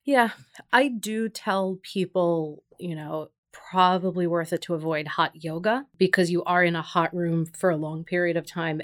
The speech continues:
And with exercise, it's just so unpredictable how your body's going to respond,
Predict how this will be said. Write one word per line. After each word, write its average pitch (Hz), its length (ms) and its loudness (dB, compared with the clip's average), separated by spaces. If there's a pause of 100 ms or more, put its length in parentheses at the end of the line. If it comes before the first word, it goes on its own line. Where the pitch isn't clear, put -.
And 170 220 0
with 165 220 -2
exercise, 165 960 -4
it's - 200 -4
just - 240 -6
so 170 160 -2
unpredictable 160 720 -6
how 160 300 -4
your 156 180 -4
body's 147 440 -4
going 156 320 -8
to 156 120 -12
respond, 160 760 -6